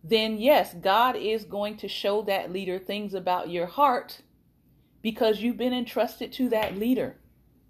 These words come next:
This is where intercession comes in. And when you're, when you are intertwined with a leader who says, you know, "God has entrusted you to me,"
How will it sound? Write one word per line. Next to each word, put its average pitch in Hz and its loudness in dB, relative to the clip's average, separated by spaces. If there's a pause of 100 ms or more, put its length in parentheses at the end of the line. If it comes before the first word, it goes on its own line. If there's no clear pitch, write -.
(800)
This 214 2
is 233 0
where 220 2
intercession 220 -2
comes 185 -6
in. 165 -6 (300)
And 196 0
when 196 -4
you're, 247 0
when 175 -6
you 254 2
are 180 0 (1040)
intertwined 214 -2 (680)
with 220 4
a 190 -2
leader 185 -2 (300)
who 226 -4
says, 196 0 (380)
you 208 -4
know, 180 -2 (100)
"God 240 2
has 220 -2
entrusted 226 -6
you 208 -8
to 269 -4
me," 180 -6